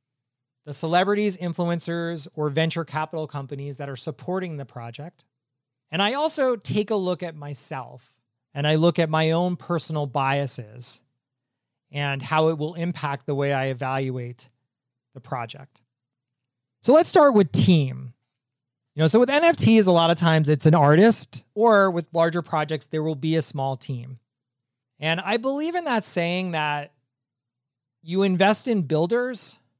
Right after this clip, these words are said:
You can invest in builders as much as you invest in their projects, because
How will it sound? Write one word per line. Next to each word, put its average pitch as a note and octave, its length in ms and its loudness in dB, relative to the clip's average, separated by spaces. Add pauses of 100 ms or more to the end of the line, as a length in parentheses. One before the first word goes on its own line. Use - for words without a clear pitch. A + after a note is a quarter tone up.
(1000)
You F3 160 -10
can B3+ 140 -4
invest D#4 320 -2
in F4+ 140 0
builders F#3 760 6 (960)
as E3 180 2
much F#3 280 2
as F#3+ 140 0
you F3+ 120 -2
invest D#3+ 360 -2
in D3+ 100 -2
their C#3+ 160 -2
projects, - 760 -4
because D#3 480 2